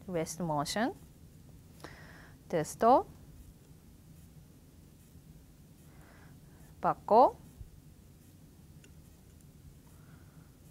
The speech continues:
Okay. And distal. And facial,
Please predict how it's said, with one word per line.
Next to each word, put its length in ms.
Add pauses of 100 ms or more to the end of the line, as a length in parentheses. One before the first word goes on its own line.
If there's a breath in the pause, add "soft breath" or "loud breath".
(480)
Okay. 160 (720)
And 240
distal. 540 (2500 soft breath)
And 460 (720)
facial, 640